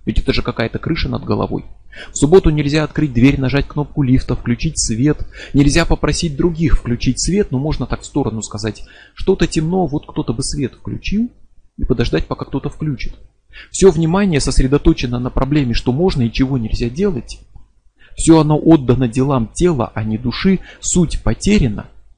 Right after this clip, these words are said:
И на Бога тут теперь вообще нет времени. Вот это формальное соблюдение, и это то, против чего, скорее всего, выступает Иисус, когда говорит: «Суббота для человека, а не человек для субботы»,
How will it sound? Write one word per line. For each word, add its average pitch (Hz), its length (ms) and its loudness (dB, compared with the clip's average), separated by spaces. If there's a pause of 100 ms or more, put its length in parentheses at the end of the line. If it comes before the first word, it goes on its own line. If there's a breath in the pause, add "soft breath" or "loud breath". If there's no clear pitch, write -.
(960)
И 135 120 4
на 139 140 4
Бога 147 320 6
тут - 180 -2
теперь 117 260 2
вообще 123 440 2
нет 139 180 0
времени. 127 400 -2 (1500 loud breath)
Вот 151 260 2
это 202 280 2
формальное 127 580 0
соблюдение, 127 680 -2
и 127 160 -2
это 147 180 -2
то, - 260 2
против 120 380 2
чего, 131 240 -2
скорее 117 320 -2
всего, 117 300 -2
выступает 120 580 -4
Иисус, - 380 -4 (260 loud breath)
когда 120 240 2
говорит: 135 340 2
«Суббота 151 580 4
для - 160 -6
человека, 110 600 0 (140)
а - 80 -6
не 113 140 -2
человек 117 480 -2
для - 100 -6
субботы», 139 520 0